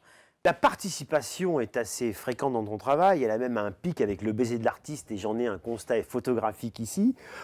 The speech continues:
En revanche, l'interactivité n'est pas si fréquente. Mais il y a pourtant quelques œuvres, je crois,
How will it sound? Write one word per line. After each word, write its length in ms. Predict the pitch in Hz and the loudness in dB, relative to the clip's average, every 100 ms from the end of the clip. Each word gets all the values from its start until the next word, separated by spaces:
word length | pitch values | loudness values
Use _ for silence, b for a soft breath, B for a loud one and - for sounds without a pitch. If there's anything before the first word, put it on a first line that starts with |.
| B | B
En 100 | 165 | 2
revanche, 560 | 175 269 233 269 320 - | 6 8 8 8 4 0
l'interactivité 840 | 175 247 247 208 - 180 180 294 | 2 2 4 2 0 -8 -2 -2
n'est 120 | 247 | -2
pas 160 | - 240 | -2 -4
si 240 | - 233 | -2 -2
fréquente. 560 | - 196 151 123 - - B B B | 0 -2 0 -2 -6 -20 B B B
Mais 80 | 127 | 2
il 40 | 208 | 4
y 20 | |
a 40 | |
pourtant 260 | - - 269 | 4 0 2
quelques 400 | 247 196 190 160 | 4 6 4 6
œuvres, 240 | 147 123 | 4 4
je 80 | 123 | -2
crois, 400 | - 156 202 262 | 0 6 6 6